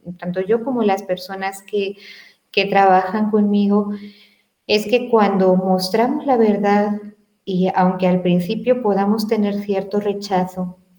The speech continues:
pero si hay buena voluntad, si hay un corazón abierto, las personas se abren, ¿no? Estamos hechos, tenemos ese defecto de fábrica,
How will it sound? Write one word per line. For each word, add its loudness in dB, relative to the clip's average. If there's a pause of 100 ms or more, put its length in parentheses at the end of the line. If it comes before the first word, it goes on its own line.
(320)
pero -2
si 0
hay 4
buena 4
voluntad, 2
si -8
hay -2
un -4
corazón -2
abierto, 2 (560)
las 0
personas 2
se -2
abren, -2
¿no? -6
Estamos 0
hechos, -2
tenemos 0
ese 0
defecto 0
de 4
fábrica, -2